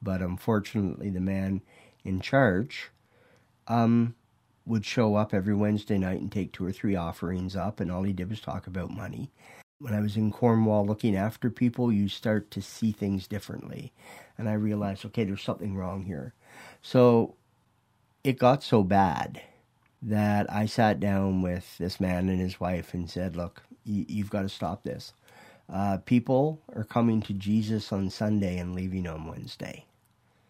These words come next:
And their salvation is more important than you going to India and being somebody." And they were quite offended by that. And, uh,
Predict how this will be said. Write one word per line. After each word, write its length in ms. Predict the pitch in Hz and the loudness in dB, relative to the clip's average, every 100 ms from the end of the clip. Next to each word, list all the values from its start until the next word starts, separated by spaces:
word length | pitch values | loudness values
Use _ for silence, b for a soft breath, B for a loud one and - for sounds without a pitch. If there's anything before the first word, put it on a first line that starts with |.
| b b b b b b _ _ _ - | b b b b b b _ _ _ -6
And 500 | 107 104 101 98 - - - - 71 107 107 113 | -2 0 0 -2 -6 -18 -20 -16 -12 -12 -12 -4
their 200 | 113 117 | 2 2
salvation 720 | 123 - 113 104 101 107 - 95 | 2 2 2 4 2 0 0 -2
is 160 | 92 | -2
more 200 | 98 95 | -2 -2
important 540 | 92 92 104 92 76 95 | -2 -4 -4 -4 -4 -6
than 140 | 95 | -4
you 100 | 95 | -4
going 320 | 98 98 92 90 | -6 -6 -6 -6
to 60 | |
India 440 | 85 98 101 95 85 | -6 -4 -2 -2 -4
and 120 | 90 | -6
being 280 | 85 92 90 | -6 -6 -6
somebody." 640 | - 78 - - 143 - _ _ b b - | -8 -10 -12 -14 -18 -20 _ _ b b -6
And 200 | 117 107 | 0 2
they 80 | 110 | 2
were 120 | 104 | 0
quite 260 | - 117 | 0 0
offended 500 | 101 - 98 82 73 | 0 -2 -2 -4 -8
by 120 | - - | -12 -14
that. 260 | - - - _ b b _ _ _ - | -12 -14 -16 _ b b _ _ _ -8
And, 500 | 107 101 101 101 98 | -4 0 0 0 0
uh, 360 | 98 98 98 | 0 0 -2